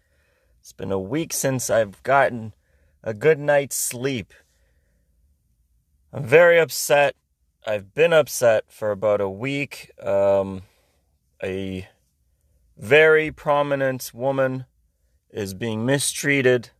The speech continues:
by the federal government in the United States, particularly the Southern District of New York and the F B I. This woman is a philanthropist. She means well.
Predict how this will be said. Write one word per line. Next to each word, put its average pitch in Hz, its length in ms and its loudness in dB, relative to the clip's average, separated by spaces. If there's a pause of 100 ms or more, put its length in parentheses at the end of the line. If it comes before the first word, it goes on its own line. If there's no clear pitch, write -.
(320)
by 104 300 4
the 98 300 -8
federal 139 440 2
government 131 460 0
in 113 80 -4
the 107 80 -8
United 110 360 0
States, - 680 0 (1500)
particularly 120 1000 0
the 104 360 -8
Southern 127 440 0
District 120 480 -6
of 98 120 -10
New 98 100 -8
York 147 680 2 (120)
and 104 300 -4
the 98 140 -8
F 175 240 2
B 120 160 0
I. 117 420 4 (720)
This - 180 -14
woman 135 240 -4
is 113 120 -4
a 110 60 -4
philanthropist. 196 1000 2 (640)
She - 200 -14
means 180 340 -2
well. 165 460 8